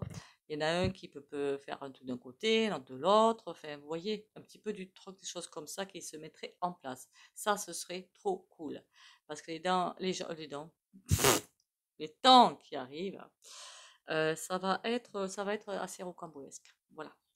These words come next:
Euh, que vous dire de plus ? Euh, hum, hum, hum. Euh, merci pour les likes, les commentaires et les partages. Continuez à liker, commenter, partager.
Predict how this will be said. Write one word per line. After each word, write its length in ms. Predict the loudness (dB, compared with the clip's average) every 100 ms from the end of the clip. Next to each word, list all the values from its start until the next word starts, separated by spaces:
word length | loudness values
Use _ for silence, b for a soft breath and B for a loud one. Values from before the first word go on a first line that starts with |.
| _ -10 B B B B B 0
Euh, 180 | 4 4
que 240 | 4 2
vous 160 | 2 2
dire 200 | 2 2
de 100 | 0
plus ? 540 | -4 -6 -6 -6 -6 0
Euh, 280 | 4 4 2 -4 -12
hum, 180 | -16 -14 -12
hum, 180 | -12 -10
hum. 800 | -8 -6 -6 -8 -10 -14 -16 -16 -20 _ -14 -10
Euh, 180 | -8 -4
merci 300 | -4 -4 -4
pour 120 | 0
les 60 | 2
likes, 100 | 2
les 80 | 0
commentaires 440 | -8 -6 -6 -6 -6
et 60 |
les 100 | -4
partages. 560 | -6 -10 -6 -2 -2 -4
Continuez 320 | -12 -14 -8
à 40 | -6
liker, 280 | -6 -10 -14
commenter, 600 | -12 -10 -10 -14 -18 _
partager. 1120 | 0 0 -2 -2 -2 -2 -8 -8 -6 -2 -2